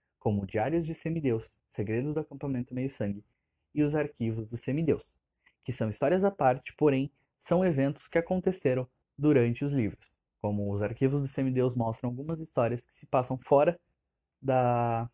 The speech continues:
dos livros, fora dos, dos cinco livros oficiais, mas são histórias canônicas. São histórias que fazem, sim, parte do universo. Os eventos que foram abordados dentro desses livros fazem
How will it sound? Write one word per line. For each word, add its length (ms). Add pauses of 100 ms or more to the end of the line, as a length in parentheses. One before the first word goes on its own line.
(200)
dos 220
livros, 600 (140)
fora 300
dos, 420
dos 160
cinco 280
livros 300
oficiais, 500 (340)
mas 300
são 140
histórias 360
canônicas. 540 (260)
São 220
histórias 320
que 100 (120)
fazem, 340
sim, 240 (480)
parte 360
do 80
universo. 480 (920)
Os 160
eventos 320
que 120
foram 500 (140)
abordados 1120
dentro 520
desses 440
livros 580 (640)
fazem 880